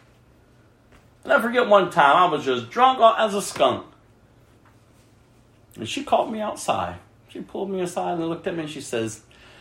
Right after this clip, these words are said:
"Hey, you, you know, you show up here and you try your hardest for us to react." She says, "But I'm not gonna react to this, Rob." I just remember looking at her.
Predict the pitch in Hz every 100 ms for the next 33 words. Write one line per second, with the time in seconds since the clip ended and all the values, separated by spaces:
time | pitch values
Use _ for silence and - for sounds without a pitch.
0 | - _ _ _ 135 180 220 - 196 190
1 | 139 - - 220 208 202 - 160 160 156
2 | 156 _ _ _ - - _ - - _
3 | _ _ 123 107 - 160 156 156 - 107
4 | 90 85 - - - _ - _ _ -
5 | _ _ _ _ _ _ _ _ _ _
6 | _ _ _ - 95 95 - 92 87 80
7 | - - _ _ _ _ _ _ _ _
8 | _ _ _ _ _ _ _ _ _ -
9 | - 143 131 113 151 151 139 117 90 80
10 | - _ - - - - - - _ _
11 | _ _ _ _ _ _ _ _ _ _
12 | _ _ _ _ _ _ _ _ _ _
13 | _ _ _ _ _ _ _ _ _ _
14 | _ _ - 107 104 - 127 117 110 -
15 | 67 76 73 -